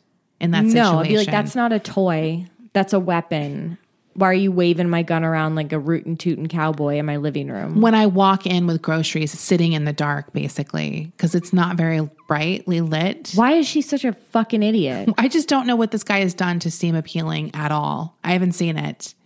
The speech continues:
Speaker 2: No, he's not charming. His hair's greasy. He's waving a gun around your apartment. He does, he's, he likes surprising people. I don't like him. And she's being so foolish.
Speaker 1: It's just so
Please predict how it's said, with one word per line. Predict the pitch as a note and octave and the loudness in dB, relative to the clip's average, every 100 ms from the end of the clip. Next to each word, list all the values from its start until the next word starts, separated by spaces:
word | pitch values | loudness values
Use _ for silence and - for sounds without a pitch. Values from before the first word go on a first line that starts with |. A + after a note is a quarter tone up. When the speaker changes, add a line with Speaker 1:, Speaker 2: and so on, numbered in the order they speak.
| _ - | _ -2
Speaker 2:
No, | G#3 F3+ G#2+ C#3+ | 2 2 0 -6
he's | D#3 A#3 G#3 | -2 0 2
not | A3 B3 C4 | 2 2 0
charming. | - F#3+ F#3 F3+ F3+ F3+ E3 - _ _ | -2 0 2 2 2 0 -4 -10 _ _
His | - G#3 G3 | 0 0 2
hair's | G3 G3+ A#3 G#3+ | 2 2 2 0
greasy. | F3+ E3+ D#3+ D#3+ E3+ D#3+ D#3 D3+ D3+ D#3 D#3+ _ _ _ _ _ - | 0 0 0 -2 -2 -2 0 -2 -2 -4 -8 _ _ _ _ _ -4
He's | G3 G3 | 0 2
waving | G3+ G3+ G#3+ B3 | 4 2 2 2
a | |
gun | A3+ F3+ F3 | 2 2 2
around | F3 E3 E3+ | 2 2 0
your | E3 | 0
apartment. | D#3 D#3 C3+ D#3 D3 | -2 -4 -2 -2 -2
He | D#3+ F3 | -2 0
does, | F#3 F#3+ F#3+ - - - - | 2 2 0 -6 -20 -20 -4
he's, | A3 G3+ - | 0 0 -2
he | A3 | 0
likes | A3 A3+ - | 2 2 0
surprising | - - F3+ E3+ E3+ E3+ D#3+ | -4 0 2 4 2 2 0
people. | D#3 D3+ - C#3 C#3 C3 D3+ - | -2 -6 -4 -4 -2 -2 -2 0
I | |
don't | B3 B3 | 2 4
like | F3 E3+ | 2 2
him. | B2+ D#2 - F#3 - | -4 -4 -6 -8 0
And | F#3 | 2
she's | F3+ A3+ A#3 A3 - _ _ _ | 2 2 2 0 -8 _ _ _
being | G3+ F#3 | 4 4
so | F3 E3 E3 | 4 2 0
foolish. | - D#3 C#3 - E3+ F3+ - - _ _ _ - | 0 -2 -2 -4 -6 -8 -12 -14 _ _ _ -2
Speaker 1:
It's | G#3 | 0
just | B3+ - - | -2 -2 0
so | G3 G3 F#3+ F#3+ - | 2 4 4 2 0